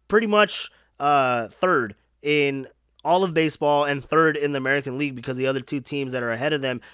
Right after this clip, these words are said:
are in the American League as well. You got the Astros and the Red Sox, uh, with the stri-, strikeout numbers, but then you have the Rays. So, I mean, they have good quality pitching, uh, so they can, they can, you know, they, <laughs> they can shut down, uh, opposing offenses. You know, uh, the batting average against,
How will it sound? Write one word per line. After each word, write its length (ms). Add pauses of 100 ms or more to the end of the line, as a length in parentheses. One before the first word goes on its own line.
(100)
are 60
in 60
the 40
American 320
League 140
as 100
well. 260
You 60
got 140
the 60
Astros 400
and 100
the 40
Red 180
Sox, 320 (300)
uh, 200
with 100
the 60
stri-, 480
strikeout 180
numbers, 320
but 120
then 100
you 120
have 200
the 100
Rays. 420 (120)
So, 100
I 80
mean, 180 (200)
they 140
have 420
good 200
quality 420
pitching, 380 (320)
uh, 420
so 200
they 220
can, 420 (160)
they 120
can, 340 (420)
you 120
know, 200
they, 180 (200)
<laughs> 160
they 240
can 140
shut 280
down, 340 (320)
uh, 280
opposing 420
offenses. 540
You 80
know, 260
uh, 260
the 120
batting 380
average 320
against, 480